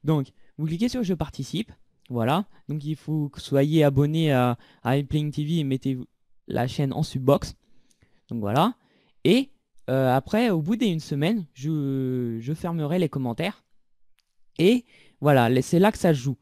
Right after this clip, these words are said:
Donc, euh, soit en, sur iPlaying T V, soit sur Frabig, je vais publier un bulletin. Donc un bulletin, c'est, euh,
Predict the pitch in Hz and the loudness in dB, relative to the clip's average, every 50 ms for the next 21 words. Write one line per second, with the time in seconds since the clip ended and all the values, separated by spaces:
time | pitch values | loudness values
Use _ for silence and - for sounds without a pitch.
0 | _ - _ _ _ _ - 135 175 170 143 127 - _ _ - _ _ _ - | _ -20 _ _ _ _ -6 -2 -2 0 -2 -2 -6 _ _ -20 _ _ _ -12
1 | - - 131 135 131 127 127 131 - - - - - 240 269 285 285 269 - _ | -6 -4 -2 0 0 0 -2 -4 -8 -14 -16 -14 -8 -4 -2 -2 -2 -2 -4 _
2 | _ _ _ - - _ - - 147 151 147 147 147 143 143 - - 196 190 190 | _ _ _ -20 -20 _ -8 -6 -6 -4 -2 -2 -2 -2 -2 -2 0 0 2 2
3 | 185 180 - 202 196 196 160 202 190 190 202 185 - - - 196 202 208 202 196 | 2 2 2 2 2 2 2 2 2 4 2 2 0 -2 0 4 6 6 6 4
4 | 165 - - - - 165 151 - - 147 139 147 170 226 247 214 147 - _ _ | 2 -4 -10 -6 -4 -4 -4 -2 0 2 2 4 6 4 6 4 4 0 _ _
5 | _ _ _ _ _ - 131 131 156 175 175 - 202 196 180 185 180 175 165 - | _ _ _ _ _ -14 -6 0 0 0 0 0 -2 -2 0 2 4 4 4 4
6 | - 214 254 214 208 175 - 160 165 208 240 - _ _ _ - - _ _ _ | 4 0 0 0 0 0 0 0 0 0 -2 -6 _ _ _ -20 -20 _ _ _
7 | _ _ _ _ _ _ _ - - - 127 - 165 156 185 196 208 196 165 - | _ _ _ _ _ _ _ -18 -12 -12 -8 -6 -4 -2 0 0 -2 -2 -2 -2
8 | 190 185 180 - - - 143 139 139 131 131 131 123 123 127 | -4 -4 -4 -6 -6 -4 -2 0 0 0 0 0 0 -2 -4